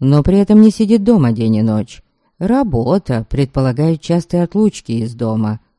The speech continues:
и приносит ему неплохой доход. А самое главное, мой муж должен жить в сельской глуши и не стремиться в городскую сутолоку и шум.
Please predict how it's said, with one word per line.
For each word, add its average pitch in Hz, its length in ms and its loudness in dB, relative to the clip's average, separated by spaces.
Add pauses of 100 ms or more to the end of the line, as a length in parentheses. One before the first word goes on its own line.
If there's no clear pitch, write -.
(100)
и 240 140 -2
приносит 240 680 2
ему 117 160 2
неплохой 165 480 0
доход. 180 680 -2 (220)
А 143 160 -4
самое 180 440 0
главное, 131 640 -2
мой 117 340 2
муж 120 540 -2 (240)
должен 156 560 0
жить 139 500 -6 (220)
в - 60 -20
сельской 180 500 -2
глуши 165 680 -4 (260)
и 196 100 -2
не 208 160 4
стремиться 208 600 4
в 123 80 -10
городскую 120 560 -2
сутолоку 151 720 -2
и - 180 -2
шум. 123 560 -4